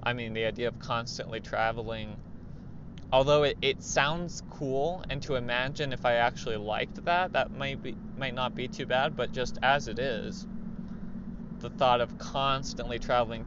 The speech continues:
three hundred sixty-five days a year, that does sound exhausting and, you know, time consuming. Um,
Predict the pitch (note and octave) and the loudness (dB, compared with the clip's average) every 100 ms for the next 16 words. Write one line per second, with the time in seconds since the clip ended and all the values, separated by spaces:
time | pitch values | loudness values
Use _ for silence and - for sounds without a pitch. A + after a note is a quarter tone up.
0 | A2 B2 B2 C3 A2+ A2+ A#2+ A#2+ A2 - | -6 -4 -4 -6 -6 -8 -6 -6 -6 -2
1 | A2 A2+ A2 A2+ A2+ D3+ A#2+ A2+ C#3+ D#3 | -2 -2 -6 -6 -2 0 2 2 2 2
2 | - G#2+ G#2+ - G2 - - - - - | -2 -4 -6 -4 -4 -4 -6 -8 -10 -10
3 | - - - C#3+ C3 C3+ - - - C3 | -10 -10 -4 -2 0 -2 -8 -10 -8 -4
4 | A2+ C3+ - - D3 F3+ B2 A2 - - | -4 -4 -2 0 2 0 -4 -4 -4 -6
5 | - - - - - - - - - B2 | -8 -8 -8 -8 -8 -8 -8 -8 -4 -2
6 | A2+ A2+ G#2 | 0 -2 -6